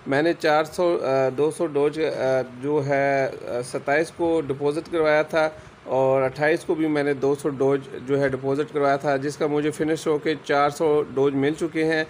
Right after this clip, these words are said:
और कल फिर मैंने इसके ऊपर डिपॉजिट करवाया था। ठीक है, अगर आपका दिल करता है इसके ऊपर अपने ओन रिस्क के ऊपर डिपॉजिट कर सकते हैं। ठीक है, यहाँ पे मैं पे आउट के ऊपर भी जाके आपको बता देता हूँ कि साइट ने मुझे पेमेंट दे दी है। ठीक है, ये देख सकते हैं एक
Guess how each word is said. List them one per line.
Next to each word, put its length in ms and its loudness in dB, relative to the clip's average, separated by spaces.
और 120 0
कल 200 0
फिर 180 -2
मैंने 280 2
इसके 200 -4
ऊपर 160 0
डिपॉजिट 420 -4
करवाया 340 -2
था। 160 -6
ठीक 220 -2
है, 120 2
अगर 220 2
आपका 260 2
दिल 180 2
करता 280 0
है 40 4
इसके 180 -4
ऊपर 200 0
अपने 220 0
ओन 260 2
रिस्क 200 -2
के 60 -4
ऊपर 220 -2
डिपॉजिट 480 -2
कर 200 -2
सकते 400 -6
हैं। 160 -4
ठीक 200 -4
है, 140 2
यहाँ 160 0
पे 100 -2
मैं 160 0
पे 160 0
आउट 200 2
के 60 -6
ऊपर 240 -2
भी 100 -4
जाके 320 0
आपको 240 -2
बता 300 -2
देता 240 -6
हूँ 100 -4
कि 140 -2
साइट 280 -2
ने 60 -8
मुझे 220 -4
पेमेंट 460 -2
दे 260 0
दी 160 -6
है। 100 -2
ठीक 220 -6
है, 120 0
ये 80 0
देख 200 2
सकते 320 -4
हैं 160 -4
एक 300 2